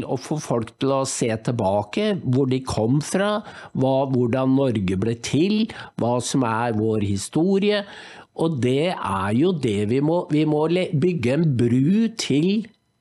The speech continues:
nåtida, og for å kunne skape en fremtid.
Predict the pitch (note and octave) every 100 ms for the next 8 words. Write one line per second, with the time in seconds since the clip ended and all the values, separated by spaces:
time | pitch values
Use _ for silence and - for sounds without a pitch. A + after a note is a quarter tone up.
0 | - B2 A#2 B2 C#3+ - G3 A3+ A3+ -
1 | _ - C#3 D3 F3 F3+ - - D3+ C3
2 | C3 C#3+ D3 C#3+ - A2+ - A#2+ C3 C#3
3 | F#2+ D3 B2